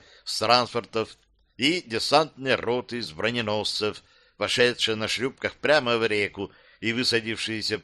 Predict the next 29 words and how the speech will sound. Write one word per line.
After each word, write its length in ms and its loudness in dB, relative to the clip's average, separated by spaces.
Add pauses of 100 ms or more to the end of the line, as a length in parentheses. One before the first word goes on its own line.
почти 400 -2
в 80 -8
самой 400 2
гуще 400 -6
схватки. 600 -4 (680)
Они 220 6
ударили 580 2
во 160 2
фланг 640 0 (280)
и 120 -2
тыл 400 2
защитникам 800 -2
Хакодаты 800 -4 (320)
и 140 0
смяли 560 0 (100)
их, 180 -12 (220)
оказавшиеся 840 0
не 100 -4
такими 560 -4
и 60 -2
многочисленными 1000 -6
отряды. 640 -6 (1400)
Те 320 6
из 320 -4
высадившихся, 960 0
кто 200 0
остался 520 0
в 80 -6
городе, 500 0